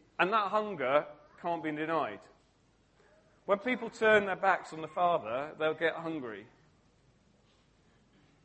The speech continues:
He got hungry. He ran out of what he had. What he had was spent. Now he's hungry. So what's he gonna look to? He's gonna look to whatever food he can get. I don't reckon those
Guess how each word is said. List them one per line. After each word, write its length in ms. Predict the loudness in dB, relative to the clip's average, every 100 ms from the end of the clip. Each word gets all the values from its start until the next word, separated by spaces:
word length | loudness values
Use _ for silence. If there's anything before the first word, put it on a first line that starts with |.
| _ _ _ _ _
He 100 | -4
got 300 | 2 2 2
hungry. 500 | -2 -4 -4 -6 -8 -10
He 140 | -8
ran 260 | -2 0 0
out 160 | 0 -2
of 120 | -4
what 180 | -2 -2
he 80 |
had. 340 | -2 0 0 -2 -8 -14
What 220 | -8 -2
he 100 | -2
had 280 | -2 -4 -4
was 120 | -8
spent. 460 | -14 -6 -4 -4 -10 -20 _ _ _
Now 380 | -6 -2 0 -2
he's 200 | -4 -6
hungry. 500 | -6 -6 -6 -8 -10 -16 _ _ _ _ _ _ -10
So 140 | -4
what's 220 | -2 -2
he 60 | -4
gonna 200 | -4 0
look 240 | -2 -4
to? 160 | -6 -4
He's 140 | -4
gonna 200 | -6 -6
look 200 | -6 -8
to 80 | -8
whatever 360 | -4 0 0 0
food 340 | -6 -4 -4
he 80 | -8
can 200 | -10 -2
get. 340 | 0 0 -4 -20 _ _ _ _ -10
I 80 | -6
don't 240 | -4 -4
reckon 260 | -4 -6 -6
those 220 | -6 -8